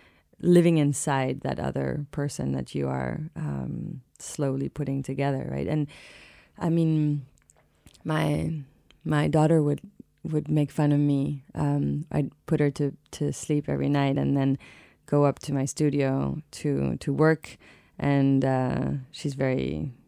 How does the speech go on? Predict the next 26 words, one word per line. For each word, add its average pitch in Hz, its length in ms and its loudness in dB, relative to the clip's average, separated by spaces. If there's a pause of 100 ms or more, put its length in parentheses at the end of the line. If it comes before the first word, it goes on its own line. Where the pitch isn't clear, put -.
she's 143 220 -6
very 135 200 -2
teasy. 135 600 0
She'd - 180 -8
say, 139 240 -2
"So, 147 400 4
Mama, 147 300 4
you're 131 140 0
going 139 220 2
up 139 120 -2
with 143 80 2
your 131 100 2
little 139 200 0
friends, 143 300 2
with, 147 220 2
with 151 180 4
your 151 140 6
imaginary 151 500 4
friends 147 320 2
now." 143 280 4 (180)
<laughs> 175 140 4
And 175 680 6
that's 214 140 2
exactly 175 420 2
what 156 160 -2
it 156 160 -6